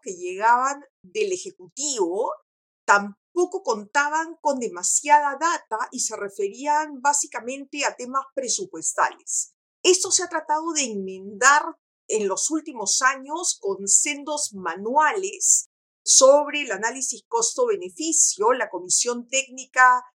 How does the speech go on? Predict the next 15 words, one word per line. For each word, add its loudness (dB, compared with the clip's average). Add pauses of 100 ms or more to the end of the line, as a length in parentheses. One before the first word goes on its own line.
(160)
del -6
Congreso -2 (340)
por -4
los -2
años -6
dos -10
mil -16 (100)
tres, 2
dos -8
mil -18
cuatro 0
sacó 0
un -2
primer -6
manual. -2